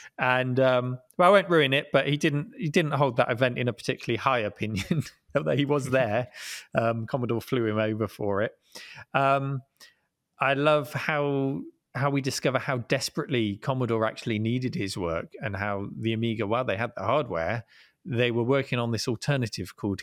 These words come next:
Speaker 1: Chaos, which is a great name for an operating system. But it was more than a year out from actually working, and it would probably delayed the Amiga from being, um, competitive at all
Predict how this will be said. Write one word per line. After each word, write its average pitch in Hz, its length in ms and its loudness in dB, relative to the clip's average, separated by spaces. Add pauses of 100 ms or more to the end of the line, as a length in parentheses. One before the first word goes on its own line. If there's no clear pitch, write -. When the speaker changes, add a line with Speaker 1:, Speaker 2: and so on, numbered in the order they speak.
(120)
Speaker 1:
Chaos, 104 800 -4
which - 240 -16
is 82 80 -10
a 80 40 -10
great 110 260 -2 (120)
name 107 120 -8
for 101 160 -6
an 92 60 -4
operating 92 440 -6
system. - 420 -8 (440)
But 170 100 4
it 180 100 2
was 180 140 0
more 208 160 4
than 139 400 0 (100)
a 135 120 0
year 127 400 2
out 123 220 -4 (100)
from 110 200 -6
actually 104 400 -4
working, 107 560 -2
and 110 120 -6
it 120 80 -6
would 117 140 -4 (140)
probably 147 380 0
delayed 110 500 -2
the 110 120 0
Amiga 107 400 -2
from 101 180 -12
being, 104 320 -4 (480)
um, 127 260 -8
competitive 120 600 -4 (160)
at - 240 -6
all 98 320 -4